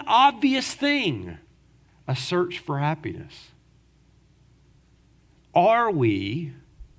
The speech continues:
truly happy?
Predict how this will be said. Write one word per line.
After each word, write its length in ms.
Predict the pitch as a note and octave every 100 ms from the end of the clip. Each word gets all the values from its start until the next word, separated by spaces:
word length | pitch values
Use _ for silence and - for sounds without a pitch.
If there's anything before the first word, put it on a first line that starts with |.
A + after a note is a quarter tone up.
| - - _ _ _ _ -
truly 1000 | - - G3 A3 E3+ G2+ F#2+ G2 A#2 - - _ _ _ _ _ _ _
happy? 640 | - C#3+ C#3 - - -